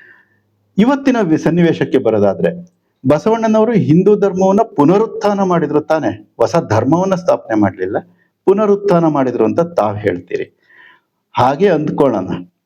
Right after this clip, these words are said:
ಹಾಗಾದ್ರೆ ಮತ್ತೆ ಹಿಂದೂ ಧರ್ಮ ಪುನರುತ್ಥಾನ ಮಾಡಿದ್ರಲ್ಲ,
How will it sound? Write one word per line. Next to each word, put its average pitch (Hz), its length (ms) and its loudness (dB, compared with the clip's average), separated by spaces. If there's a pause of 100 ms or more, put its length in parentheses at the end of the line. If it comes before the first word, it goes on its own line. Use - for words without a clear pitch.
(680)
ಹಾಗಾದ್ರೆ 220 560 0
ಮತ್ತೆ 196 240 0
ಹಿಂದೂ 175 340 0
ಧರ್ಮ 208 340 0
ಪುನರುತ್ಥಾನ 175 520 2 (100)
ಮಾಡಿದ್ರಲ್ಲ, 127 400 0